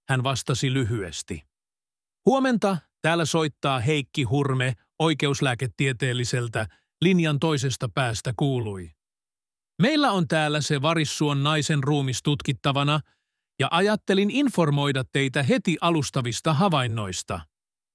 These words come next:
Rasmus suoristi selkänsä ja luetteli rutiininomaisesti virkamerkkinsä numeron pyytäen lisätietoja. "No, varsinainen ruumiin avaus ei ole vielä tuonut mitään elämää suurempaa tietoa,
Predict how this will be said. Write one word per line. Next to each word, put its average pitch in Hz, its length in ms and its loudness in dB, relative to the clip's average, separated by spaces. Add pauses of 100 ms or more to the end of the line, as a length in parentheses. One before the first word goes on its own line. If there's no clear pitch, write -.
(360)
Rasmus 226 580 0
suoristi 147 520 0
selkänsä 120 640 -2 (420)
ja 151 60 2
luetteli 208 480 2
rutiininomaisesti 143 1120 -2
virkamerkkinsä 135 1000 -2
numeron 147 520 2 (100)
pyytäen 127 720 0
lisätietoja. 101 840 -4 (960)
"No, 139 320 0 (460)
varsinainen 147 720 0
ruumiin 160 460 2
avaus 135 640 -2
ei 156 160 2
ole 143 180 0
vielä 135 280 -2
tuonut 147 360 0
mitään 147 340 0
elämää 143 360 0
suurempaa 147 560 -2
tietoa, 104 600 -2